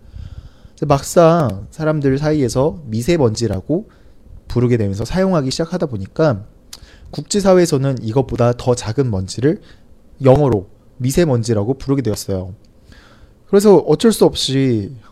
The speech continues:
어, 미세먼지를 그것보다 더 큰 걸로 벌써 말을 해버렸기 때문에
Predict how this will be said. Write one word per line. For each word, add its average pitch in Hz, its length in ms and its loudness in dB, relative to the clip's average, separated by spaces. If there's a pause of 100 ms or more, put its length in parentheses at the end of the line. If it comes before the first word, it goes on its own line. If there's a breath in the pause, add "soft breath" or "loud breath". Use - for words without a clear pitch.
어, 120 300 -2
미세먼지를 131 720 2
그것보다 - 420 -2
더 120 220 -6
큰 208 260 -4
걸로 117 560 2
벌써 117 200 -8
말을 113 260 -4
해버렸기 165 440 -6
때문에 113 600 -4